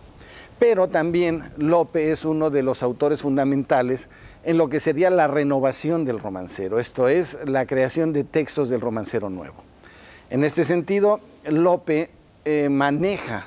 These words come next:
el lenguaje tradicional. ¿Esto qué quiere decir? Que conoce una estética colectiva y es capaz de recrear esta estética colectiva en una nueva visión que entendemos como romancero nuevo. En este romancero nuevo, ¿qué es lo que va a suceder?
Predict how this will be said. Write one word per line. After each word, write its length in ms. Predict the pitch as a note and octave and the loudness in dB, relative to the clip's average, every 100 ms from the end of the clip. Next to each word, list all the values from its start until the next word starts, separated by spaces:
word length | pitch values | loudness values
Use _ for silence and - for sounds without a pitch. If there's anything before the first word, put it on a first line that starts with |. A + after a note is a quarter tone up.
| - - - | -16 -14 -4
el 140 | C3+ | 0
lenguaje 360 | C#3 C#3 C#3 D3+ | 0 2 0 -2
tradicional. 720 | B2+ B2 A#2 G#2+ G#2+ G2+ G2 - - - | -2 -2 -2 -8 -8 -8 -10 -20 -20 -6
¿Esto 240 | D#3+ F3+ | -4 0
qué 160 | D3 C#3 | -2 0
quiere 180 | D#3 D3+ | 0 0
decir? 260 | C#3+ F#3 | 0 -2
Que 120 | E3+ C3+ | 0 -2
conoce 320 | C#3+ D#3 E3 | 0 0 0
una 140 | D#3 | -2
estética 640 | C#3 - C#3+ D3 D3+ D3 C#3 - - - | -2 -4 -2 0 0 0 -2 -18 -18 -2
colectiva 640 | C#3+ A#2+ - - F#2+ E2 - - - C#3 | 0 0 -4 -12 -12 -12 -16 -20 -12 -2
y 140 | F3+ | 0
es 100 | G3+ | 2
capaz 380 | G#3 F#3+ D#3+ C#3+ | 0 2 2 2
de 80 | C3 | -2
recrear 560 | B2 - C3 C3+ C3 | -4 -6 0 2 0
esta 260 | A#2+ C3 C#3+ | -2 -4 -4
estética 460 | - C#3 C3+ C3 | -2 -4 -2 -2
colectiva 680 | - B2 A#2+ - C#3 A#2 B2+ | -2 -4 -4 -4 -2 0 -2
en 180 | C#3+ C#3+ | -2 0
una 160 | D#3 D3 | 0 0
nueva 280 | C#3+ C3+ A#2 | 2 2 0
visión 460 | G2 - F#2 F#2+ - - - - - | -4 -12 -12 -14 -18 -20 -20 -20 -2
que 140 | F#3 | 0
entendemos 560 | E3+ D3+ D3 D3 C#3+ C#3 | 2 2 2 2 0 -2
como 180 | C3+ B2 | -2 0
romancero 500 | A#2+ A#2+ A#2 C3+ C#3 | 0 -4 -2 0 0
nuevo. 380 | E3+ F3+ C3 - - - - - | 2 0 -2 -6 -18 -20 -20 -6
En 120 | G3 G#3+ | -2 0
este 180 | G#3+ | 2
romancero 500 | G#3+ F#3 E3+ C#3+ F3+ | 2 0 -2 -2 -2
nuevo, 260 | E3 E3 D#3+ | 0 0 0
¿qué 120 | E3 | 0
es 40 | D3 | -2
lo 100 | B2 | 0
que 100 | C3 | -2
va 80 | |
a 40 | B2 | -2
suceder? 460 | B2+ G#2+ F2 F#2 | -4 -8 -8 -8